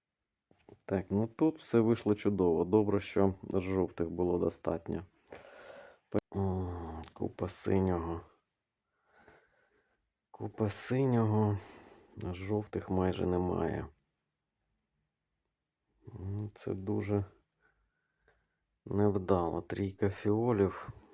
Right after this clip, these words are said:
Може, там жовтий доїде.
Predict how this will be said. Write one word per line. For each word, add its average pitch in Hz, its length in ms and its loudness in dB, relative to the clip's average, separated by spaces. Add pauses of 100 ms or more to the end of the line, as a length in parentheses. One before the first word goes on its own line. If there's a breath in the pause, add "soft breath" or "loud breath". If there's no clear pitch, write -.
(120)
Може, 95 540 -2
там 90 380 -2 (580 soft breath)
жовтий 98 580 0
доїде. 92 640 -2